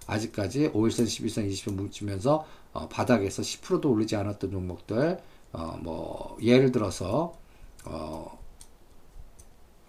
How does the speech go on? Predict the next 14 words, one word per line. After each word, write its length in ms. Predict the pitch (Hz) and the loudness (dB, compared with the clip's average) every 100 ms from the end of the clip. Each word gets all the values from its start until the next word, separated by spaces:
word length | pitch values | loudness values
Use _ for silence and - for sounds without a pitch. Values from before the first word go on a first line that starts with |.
| - - - - - - - - | -18 -14 -14 -14 -14 -14 -14 0
관련된 440 | 117 127 127 120 | 8 10 10 6
종목으로 720 | 117 110 98 98 87 139 165 - - | 4 2 0 0 0 0 -2 -12 -18
고민해보면, 800 | - 101 110 104 95 92 107 92 - - - - | -4 0 2 2 2 0 0 -2 -6 -18 -20 -12
어, 300 | - 82 80 | -8 -8 -6
비아트론도 640 | - 139 160 - 147 143 143 | 2 6 6 6 4 6 4
있고요. 680 | 110 - 123 101 104 175 190 - - | 4 4 2 4 0 -2 -6 -16 -14
그 120 | - | -6
다음에 420 | 101 104 107 107 - - - - | -4 -2 -4 -6 -8 -20 -14 -2
또, 480 | 95 98 143 175 - - | 0 4 4 2 -4 -8
어, 760 | 85 85 82 82 - - - - | -4 -4 -4 -6 -6 -6 -8 -2
에스에프 420 | 113 - 139 - | 0 4 2 2
반도체, 800 | 113 98 101 95 - 147 170 196 - - - - - - - | 0 0 -2 -4 0 2 2 -2 -12 -20 -20 -20 -20 -20 -14
그리고 400 | - 107 107 139 | -2 2 4 2
또 420 | - 147 156 165 | 6 6 6 4